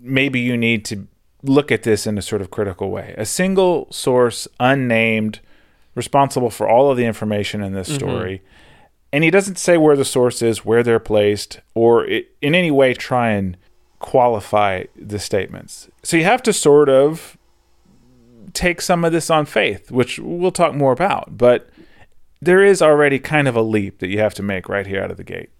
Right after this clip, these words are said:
Speaker 2: Exactly. It seems like there's sort of a moving target in terms of when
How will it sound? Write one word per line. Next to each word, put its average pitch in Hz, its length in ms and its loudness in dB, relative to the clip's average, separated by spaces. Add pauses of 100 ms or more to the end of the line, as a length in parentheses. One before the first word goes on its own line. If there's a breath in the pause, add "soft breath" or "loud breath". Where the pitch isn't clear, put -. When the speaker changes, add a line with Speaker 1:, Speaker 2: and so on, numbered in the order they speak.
(160)
Speaker 2:
Exactly. 139 680 -6
It 190 160 -2
seems 202 240 -2
like 165 120 -2
there's 156 160 -10
sort 156 160 -4
of 131 60 -6
a 139 40 -8
moving 139 300 -6
target 147 320 -2
in 131 100 -12
terms 131 320 -6
of 117 180 -4
when 131 420 -2